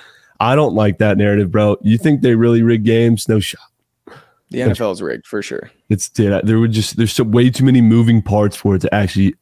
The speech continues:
Speaker 1: work. Like, what's his name?
Speaker 2: But did
Speaker 1: Uh,
Speaker 2: you know? I saw this. I don't know if they changed their filing, but at one point, the N F L was filed under an entertainment company, not a sports league. And an entertainment company means that you are allowed to, in fact, have a script.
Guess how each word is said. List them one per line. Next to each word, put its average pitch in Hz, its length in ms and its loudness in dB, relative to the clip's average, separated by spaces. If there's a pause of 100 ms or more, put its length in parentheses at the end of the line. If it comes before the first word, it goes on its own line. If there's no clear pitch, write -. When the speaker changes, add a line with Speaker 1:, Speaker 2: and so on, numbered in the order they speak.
(920)
Speaker 1:
work. 101 680 -2
Like, 101 260 -2
what's 110 160 -2
his 101 140 -2
name? 202 320 2
Speaker 2:
But 196 180 0
did 208 140 2
Speaker 1:
Uh, - 80 -6
Speaker 2:
you 233 140 2
know? 190 440 0 (240)
I 156 100 2
saw 208 280 2
this. 165 220 0
I 151 120 0
don't 220 100 2
know 226 100 2
if 190 80 -2
they 185 100 2
changed 196 460 -4
their 190 120 0
filing, 147 520 -2
but 131 100 -2
at 131 140 2
one 185 320 0
point, 208 400 -2 (500)
the 139 140 0
N 170 100 0
F 175 160 -2
L 170 240 2
was 147 140 -2
filed 160 560 0
under 151 180 -2
an 135 180 -2
entertainment 156 680 -6
company, 101 400 -8
not 123 440 -2
a 135 140 -2
sports 131 480 -6
league. 76 340 -10 (640)
And 120 180 -4
an 135 80 -2
entertainment 165 540 -2
company 113 340 -6
means 117 280 -6
that 104 100 -4
you 123 140 -4
are 156 100 -4
allowed - 300 -6
to, 147 120 -10
in 143 80 -10
fact, - 280 -8
have 139 160 -10
a 127 60 -8
script. - 420 -10